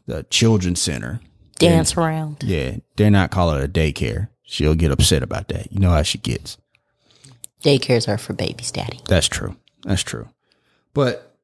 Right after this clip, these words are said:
Speaker 1: we would go to the athletic center, and I would like to get on the treadmill. Like, I'm not a runner, right? But I understand the, the importance of, you know, getting cardio in and stuff like that, right?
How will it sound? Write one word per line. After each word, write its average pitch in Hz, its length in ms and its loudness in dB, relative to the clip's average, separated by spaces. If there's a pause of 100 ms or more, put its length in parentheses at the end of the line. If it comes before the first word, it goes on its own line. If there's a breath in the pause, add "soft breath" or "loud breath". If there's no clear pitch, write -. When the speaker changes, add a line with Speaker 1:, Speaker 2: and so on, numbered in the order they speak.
Speaker 1:
we 156 120 4
would 170 100 4
go 175 160 2
to 160 140 -2
the 147 80 0
athletic 135 500 0
center, 90 460 -4
and 123 360 -2 (880)
I 160 100 2
would 233 120 2
like 160 160 4
to 123 80 0
get 123 160 4
on 110 100 2
the 92 80 -4
treadmill. 76 540 -4
Like, 98 160 -4
I'm 160 140 2
not 185 160 6
a 120 40 6
runner, 92 540 -4 (120)
right? 98 320 -2 (220)
But 151 100 0
I 165 120 6
understand 120 640 2
the, 98 280 0
the 104 140 -2
importance 107 520 2
of, 90 440 -4
you 135 140 0
know, 67 260 -6 (540 soft breath)
getting 127 220 4
cardio 110 540 2
in 104 220 -2
and 92 80 -6
stuff 92 220 -6
like 58 160 -10
that, 50 160 -12
right? 80 260 -6